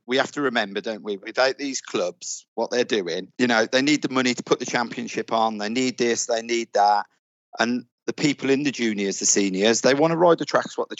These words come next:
Speaker 2: course they
Speaker 1: championship
Speaker 2: do.
Speaker 1: lads are
Speaker 2: Yeah,
Speaker 1: riding,
Speaker 2: yeah,
Speaker 1: don't they?
Speaker 2: exactly. And that,
Speaker 1: So
Speaker 2: that was where I was coming from, you know. And,
Speaker 1: Yeah.
Speaker 2: and I don't think we should watch the name there. The M Z A was driven off the back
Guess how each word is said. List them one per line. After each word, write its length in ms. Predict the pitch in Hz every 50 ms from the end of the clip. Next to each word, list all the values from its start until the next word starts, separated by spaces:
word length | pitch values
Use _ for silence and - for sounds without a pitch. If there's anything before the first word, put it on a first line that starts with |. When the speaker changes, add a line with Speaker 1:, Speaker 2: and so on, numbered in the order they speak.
| - 117
Speaker 2:
course 140 | 175 170 -
they 60 | 170 131
Speaker 1:
championship 160 | 110 90 80
Speaker 2:
do. 40 | 104
Speaker 1:
lads 160 | 98 - -
are 20 | 135
Speaker 2:
Yeah, 40 | 104
Speaker 1:
riding, 280 | 104 101 170 143 123
Speaker 2:
yeah, 100 | 113 117
Speaker 1:
don't 180 | 120 - 110 90
they? 60 | 143
Speaker 2:
exactly. 480 | - - 143 - - - 110 92 90 113
And 80 | 127 143
that, 40 |
Speaker 1:
So 140 | 123 120 120
Speaker 2:
that 140 | 156 151 -
was 180 | 160 143 - -
where 140 | 151 143
I 40 | 139
was 120 | 143 131 -
coming 240 | - 151 135 127
from, 220 | - - 120 110 104
you 80 | 107
know. 260 | 107 113 120 123 127 - 139
And, 80 | 147
Speaker 1:
Yeah. 120 | 139 139 - -
Speaker 2:
and 120 | 139 135
I 60 | 135 135
don't 260 | 151 151 156 147 -
think 180 | 147 143 127
we 80 | 151 143
should 140 | 131 - 147
watch 200 | 147 143 - -
the 60 | 143 139
name 100 | 135 139
there. 220 | 143 143 139 135 - - -
The 80 | 143
M 160 | 143 143 139
Z 160 | 123 113 131 131
A 260 | 131 135 135 131 131 - _ - - - - _ _ _
was 480 | 135 127 135 139 139 131 - - - _ _ _ _ - 120
driven 380 | - - 160 170 160 143 131
off 220 | 131 127 - - -
the 100 | 143 -
back 220 | 139 135 131 -